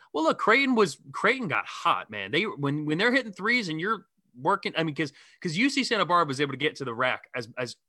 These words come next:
much as they wanted throughout the whole game. But as we've learned, especially with <laughs> analytics in basketball over the last couple of years, which is crazy it took us this long,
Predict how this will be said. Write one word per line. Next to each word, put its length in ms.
much 420
as 80
they 80
wanted 260
throughout 180
the 60
whole 160
game. 340
But 220
as 200
we've 160
learned, 360
especially 440
with 80
<laughs> 20
analytics 500
in 60
basketball 420
over 100
the 60
last 220
couple 160
of 60
years, 280
which 140
is 80
crazy 340
it 60
took 140
us 80
this 160
long, 280